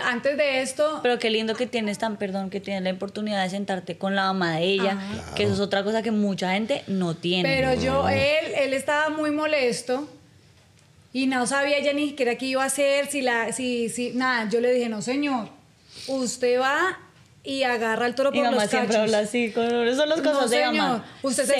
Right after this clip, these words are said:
Speaker 2: viste y
Speaker 1: sienta
Speaker 2: sale.
Speaker 1: y habla con su hija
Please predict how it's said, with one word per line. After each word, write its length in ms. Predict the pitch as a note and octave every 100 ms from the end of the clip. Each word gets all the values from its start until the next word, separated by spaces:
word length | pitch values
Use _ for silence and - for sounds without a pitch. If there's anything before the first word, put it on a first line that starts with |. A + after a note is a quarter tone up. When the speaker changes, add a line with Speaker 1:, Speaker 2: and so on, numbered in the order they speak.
| A#3+
Speaker 2:
viste 60 | C4
y 240 | D#4+ E4
Speaker 1:
sienta 240 | F4+ F4
Speaker 2:
sale. 340 | F4 A#3+ G3+ F3+
Speaker 1:
y 80 | C#4+
habla 340 | C4+ C4 C#4
con 160 | D4+ D#4
su 180 | C#4+ B3+
hija 460 | A#3+ G3 G#3 B3